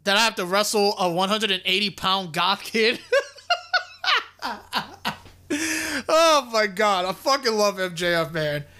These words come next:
He is awesome. And I really, I don't know. I think he should win the title, but they might save the title change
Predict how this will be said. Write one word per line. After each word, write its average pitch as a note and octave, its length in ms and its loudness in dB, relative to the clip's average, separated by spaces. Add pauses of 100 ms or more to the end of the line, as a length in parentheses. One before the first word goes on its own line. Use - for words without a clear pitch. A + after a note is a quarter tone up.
(300)
He B3+ 240 0
is G3+ 340 -4 (140)
awesome. F#3 680 -2 (1300)
And F3 600 0 (300)
I B3 200 0
really, E4 300 0 (140)
I C4 120 2
don't G4 140 0
know. F#4 280 0 (380)
I A#3+ 120 0
think D4+ 340 -2
he E4+ 160 0
should C4+ 340 0
win C4+ 160 -2
the A#3 60 -2
title, A3+ 320 0
but G3 160 -4
they F#3 120 0
might F#3+ 280 0
save G3 300 0
the G3 60 -6
title F#3 380 -2
change F#3+ 640 -2